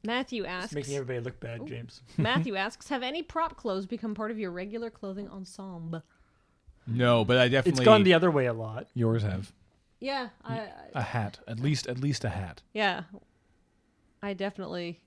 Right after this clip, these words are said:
Speaker 1: snuck a hat from Loading Ready Run into, 'cause I didn't have a toque at the time, and I was, we
Speaker 2: Mm.
Speaker 1: bought it for Merry Christmas, Graham Stark, and I was like, "This is a nice toque. I'm just gonna steal it 'cause I do not own one right
Speaker 2: Mm.
Speaker 1: now."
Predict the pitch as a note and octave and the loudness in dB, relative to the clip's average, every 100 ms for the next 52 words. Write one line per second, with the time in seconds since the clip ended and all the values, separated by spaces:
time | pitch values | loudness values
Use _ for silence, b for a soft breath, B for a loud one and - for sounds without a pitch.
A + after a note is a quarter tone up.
0 | - - G3+ F#3+ F3 F#3 E3+ - - F3+ | -20 -10 -6 -6 -6 -6 -4 -6 -8 -8
1 | E3+ E3 E3+ E3 E3+ E3 D#3+ D#3+ F3 - | -6 -6 -6 -6 -6 -6 -8 -8 -8 -8
2 | E3+ A#3 A#3+ C4 B3 A#3 - A3+ A3 A3 | -8 -4 -2 -4 -6 -10 -10 -8 -6 -6
3 | F3 F3+ D#3 E3 E3+ E3+ D3 G#3 G3 G#3 | -8 -12 -10 -10 -8 -6 -4 0 2 2
4 | G#3+ G3 F3+ - b b b b b G#3 | 2 -4 -4 -6 b b b b b -4
5 | G3 F#3+ G#3+ G3 F#3 F#3 F3+ - F#3 F3 | -2 -2 -6 -6 -8 -10 -10 -6 -4 -4
6 | F3 F3+ F3+ F3+ B3+ C4 G3 A#3 - A#3+ | -6 -6 -6 -4 -2 0 0 -2 -2 -2
7 | F3 - - F#3 F#3+ G#3+ G#3+ - F#3 - | -2 -4 -8 -6 -2 -2 -2 0 -2 -2
8 | E3+ F3 F3+ E3+ D#3 E3 D#3+ D#3+ D#3 C#3+ | -4 -4 -4 -6 -8 -10 -12 -10 -10 -10
9 | D3+ D3+ | -14 -16